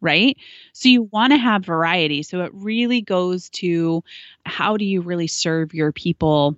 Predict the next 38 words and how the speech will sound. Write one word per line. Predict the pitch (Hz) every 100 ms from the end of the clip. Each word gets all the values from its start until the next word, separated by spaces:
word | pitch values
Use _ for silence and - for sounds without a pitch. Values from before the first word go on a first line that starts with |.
| -
in | 190
a | 175 156
way | 175 180 180
that | 170 135
makes | 160 -
them | 160
feel | - 156
like | 151 165
you've | -
curated | - - 190 175 160 151 151 160 _ _ -
your | 165 180 214 277
content | - 170 143 117 - 156 165 -
and | 233 254
some | - 294 381
other | 175
people's | - - 170 -
content | - 160 - 143 -
well. | 165 143 131 90 - - - - _
So | - 196 175 -
yeah, | 185 170
there's | 185
no | 233 226
hard | 208 196
and | 196
fast | 190 175 -
rule | 170 165 165
for | 170
this. | 160 160 160 - -
There's | 175 170
no | 180
hard | 185 180
and | 180
fast | 175 -
rule | 165
for | - 160
the | 156
number | 165 180
of | 170